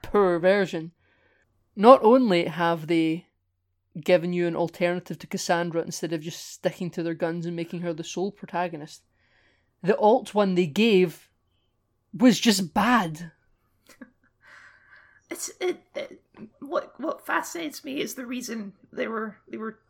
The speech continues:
Speaker 2: not, they were, "Oh, you can't have a female-led game. People don't buy games led by females."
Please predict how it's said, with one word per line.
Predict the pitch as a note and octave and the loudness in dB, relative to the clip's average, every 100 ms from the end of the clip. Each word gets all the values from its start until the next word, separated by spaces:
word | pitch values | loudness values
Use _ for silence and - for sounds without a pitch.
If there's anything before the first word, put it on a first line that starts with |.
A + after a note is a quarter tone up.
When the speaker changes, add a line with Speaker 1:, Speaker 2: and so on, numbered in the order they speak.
| - | -10
Speaker 2:
not, | A3 A3 - - | -8 -6 -8 -14
they | A#3+ | -12
were, | G#3+ - _ _ - | -12 -14 _ _ -12
"Oh, | D#4+ | -6
you | E4+ E4 | 0 0
can't | E4+ - - | 0 -2 -2
have | B3 | -6
a | A3+ | -6
female-led | - A#3+ B2 A#3+ A#3+ G#3 | -12 -8 -6 -4 -6 -6
game. | A#3 C#4 C#4 | -6 -6 -6
People | D#4+ D4 F#4 | -6 -2 -2
don't | C#4+ B3+ G#3+ | -2 -6 -4
buy | C#4 A3+ | -4 -4
games | G#3+ A#3+ C4 - | -6 -6 -6 -6
led | B3+ - | -6 -6
by | - | -8
females." | A3+ B3 A#3+ C#4 D#4 C#4+ - - | -8 -10 -8 -6 -6 -8 -12 -16